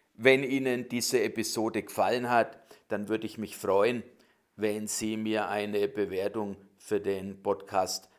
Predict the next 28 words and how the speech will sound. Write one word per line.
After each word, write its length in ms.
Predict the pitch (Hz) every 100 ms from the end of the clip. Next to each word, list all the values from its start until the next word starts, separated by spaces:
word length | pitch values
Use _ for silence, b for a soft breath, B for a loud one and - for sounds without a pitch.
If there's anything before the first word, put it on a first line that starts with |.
| b
dalassen 580 | 110 123 135 127 120 104
würden. 500 | 107 104 101 92 b b b
Und 400 | - 110 104 104
ich 160 | 110 -
freue 260 | - 98 101
mich 160 | 98
natürlich 540 | 101 90 95 95 92 -
auch, 280 | 90 90 - b b
wenn 220 | - 98 92
Sie 120 | 101
mal 240 | 90 87
auf 140 | 87 -
finanzhaus 800 | 95 90 90 95 95 90 - 98
würzburg 1040 | 95 98 85 82 - - 104 107 - -
punkt 560 | 104 92 92 - _ -
de 260 | 110 147
vorbeischauen. 880 | 151 127 - 98 98 113 101 98 95 - B B -
Da 80 | 98
gibt's 420 | - 101 - -
zu 120 | 101
diesen 420 | 85 98 101 87
Themen 360 | 90 92 95 95
natürlich 500 | 87 87 90 90 -
den 180 | 92 78
ein 240 | 87 185
oder 240 | - 82
anderen 400 | 69 87 101 87
weiteren 500 | 80 90 92 92 92